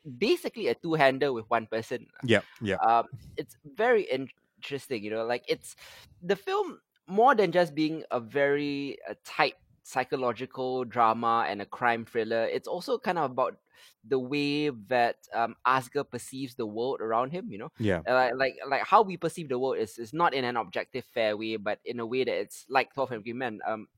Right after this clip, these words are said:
Speaker 1: guided by our own biases and our need to have purpose in the world, you know? So from the beginning of the film, we get the sense that Asger Holm,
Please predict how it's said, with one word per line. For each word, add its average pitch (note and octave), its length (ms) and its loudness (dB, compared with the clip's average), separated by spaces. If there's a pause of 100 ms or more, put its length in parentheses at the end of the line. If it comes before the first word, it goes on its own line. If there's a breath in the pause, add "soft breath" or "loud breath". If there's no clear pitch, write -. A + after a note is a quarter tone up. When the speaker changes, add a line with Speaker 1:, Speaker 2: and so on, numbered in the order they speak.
(120)
Speaker 1:
guided A#2 400 0
by G#2 160 2
our A2+ 280 0
own B2+ 180 -2
biases A2+ 580 0
and G2+ 140 -6
our A#2 200 0
need B2+ 280 -6
to A2+ 80 -8
have A2 160 -4
purpose A#2 340 -6
in F#2+ 80 -14
the F#2 80 -8
world, A#2+ 260 -2
you D2 80 -20
know? E2+ 100 -18 (360 loud breath)
So A#3 320 4
from A#3+ 220 -2
the G3+ 80 4
beginning A3 340 0
of E3 60 0
the C#3 80 -6
film, D#3 240 2
we C3+ 80 -2
get D#3+ 140 6
the A#2+ 60 -6
sense C3 320 -2
that - 160 0
Asger A#2 340 0
Holm, A#2 320 -4